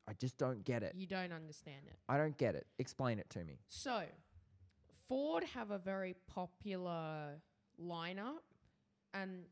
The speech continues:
Speaker 2: back in these days, they made some real crazy cars, like the Ford Cortina, which was,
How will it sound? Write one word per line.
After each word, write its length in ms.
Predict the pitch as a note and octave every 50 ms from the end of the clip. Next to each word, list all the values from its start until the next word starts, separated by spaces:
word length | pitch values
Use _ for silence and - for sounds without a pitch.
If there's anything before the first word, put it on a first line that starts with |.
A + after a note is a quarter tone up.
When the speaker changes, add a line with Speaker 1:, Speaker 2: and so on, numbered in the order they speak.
| _
Speaker 2:
back 240 | - A3+ A3+ A3+ -
in 100 | A3+ G3+
these 240 | F#3+ F#3 F3+ F3 F3+
days, 340 | - - F#3 F3 F3 E3+ E3 -
they 140 | F3 E3+
made 280 | E3+ E3+ E3 E3 E3 -
some 220 | - - E3+ E3
real 480 | E3 E3+ F3 F3+ F3+ E3+ E3 D#3 C#3+ - _ _ _ _ _ _ _ _ _ _ _ _ -
crazy 440 | - F#3+ F3+ F3 F3 E3+ - E3 D#3 - -
cars, 340 | F3+ D#3+ D#3 D3 C#3+ -
like 200 | E3 D#3+ D3+ D3 - -
the 80 | D#3 D3+
Ford 300 | - - E3+ D#3+ D3 - - -
Cortina, 680 | E3 D3+ C#3+ - - F#3 F3+ F3+ F3+ F3+ F3+ F3 E3+
which 360 | E3 D#3+ E3 D#3 - - -
was, 480 | - E3+ D#3+ D#3 D#3 D3+ D3 - - -